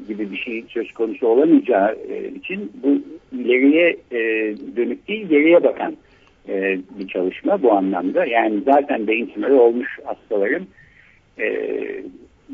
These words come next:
cep telefonu ve telsiz telefon kullanma, e, kalıplarına ve, e, frekanslarına, sıklıklarına, e, bakılıyor. Bu tür çalışmalarda, e,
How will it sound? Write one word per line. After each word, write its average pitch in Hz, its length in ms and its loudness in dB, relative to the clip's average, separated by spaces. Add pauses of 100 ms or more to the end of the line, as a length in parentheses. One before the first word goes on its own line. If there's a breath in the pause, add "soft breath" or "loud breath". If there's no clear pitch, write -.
(440)
cep 143 240 2
telefonu 117 400 2
ve 135 120 4
telsiz 113 440 0
telefon 113 440 -2
kullanma, 120 640 2
e, 107 300 -8 (440)
kalıplarına 104 880 0
ve, 110 200 -2 (280)
e, 104 240 -6 (240)
frekanslarına, 104 840 -4
sıklıklarına, 110 640 2
e, 95 360 -8
bakılıyor. 107 520 -4 (600 loud breath)
Bu 285 180 -4
tür 240 180 0
çalışmalarda, 196 1000 4 (500)
e, 139 80 4